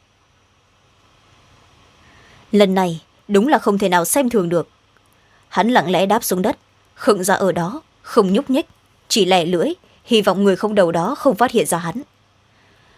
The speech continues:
Ma nữ kia vẫn đứng thẳng bất động trước phòng chữ ngọ, không nhúc nhích,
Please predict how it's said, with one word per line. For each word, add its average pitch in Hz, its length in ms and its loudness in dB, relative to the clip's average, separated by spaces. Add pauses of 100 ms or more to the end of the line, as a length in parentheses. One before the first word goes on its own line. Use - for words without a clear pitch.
(220)
Ma 202 180 2
nữ 196 220 2
kia 202 120 0
vẫn 202 200 -2
đứng 196 160 0
thẳng 190 240 -4
bất 302 160 -2
động 196 180 0 (220)
trước 285 180 0
phòng 180 240 -2
chữ 220 140 -4
ngọ, 240 260 -2 (320)
không 190 300 0
nhúc 269 180 -4
nhích, 269 160 -2